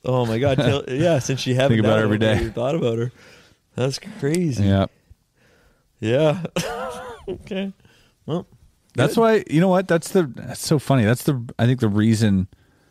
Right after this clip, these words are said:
Speaker 2: like, guys like porn, I think it's, it's weird, but, like, thinking of a porn as, like, a realistic dream. That's why
Speaker 1: Mm.
Speaker 2: the script doesn't have to make sense.
Speaker 1: Right.
Speaker 2: Nothing really has to flow. Nothing,
Speaker 1: Yeah.
Speaker 2: it, it,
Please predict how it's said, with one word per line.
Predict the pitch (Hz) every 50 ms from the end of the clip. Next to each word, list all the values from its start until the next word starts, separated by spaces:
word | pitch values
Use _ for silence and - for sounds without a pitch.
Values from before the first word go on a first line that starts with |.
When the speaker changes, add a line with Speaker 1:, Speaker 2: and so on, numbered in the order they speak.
| _ _ _ _ _ _ _ _ _ _ _ _ _ _ _ - -
Speaker 2:
like, | 110 104 95 90 - _ _ _ _ _ _ -
guys | - 104 95 101 98 -
like | - 101 92 - _ _ _ _ _ -
porn, | - - 107 101 98 98 -
I | - 98
think | - - 120 110 - - - - - - - - -
it's, | - 104 - - - - - -
it's | 113 113 -
weird, | - 120 117 110 95
but, | 110 110
like, | 101 104 101 95 - - _ _ _ _ _ _ _ _ _ _ _ _ _ _ _ _ _ - - _ _ _ _ _ _ _ _ _ _ _ _ _ _ _ -
thinking | - - 151 151 151 - 165 156
of | 151
a | 131 117
porn | - - - 123 117 120 143 160 151
as, | - 110 107 -
like, | 117 110 98
a | 110
realistic | 101 107 117 117 113 113 - - 107
dream. | 92 - 104 101 104 101 95 90 - _ _ _ - _ _ _ - - - -
That's | 139 -
why | - 143 - -
Speaker 1:
Mm. | 131 139
Speaker 2:
the | 131 143
script | - - - 196 185 -
doesn't | 185 165 175
have | 175 165 -
to | - 151
make | 135 127 -
sense. | - 135 127 117 - - 104
Speaker 1:
Right. | 101 101 104 104 101 107 117 - _ _ _ _ _ _ _ _ -
Speaker 2:
Nothing | 135 156 - 208 170
really | 139 117 113 127 143 170 170 160 147
has | 123 135 131 131 113 -
to | -
flow. | 113 - - 123 117 120 143 151
Nothing, | 135 131 131 151 170 165
Speaker 1:
Yeah. | 185 175 165 151
Speaker 2:
it, | 147 143
it, | - 151 131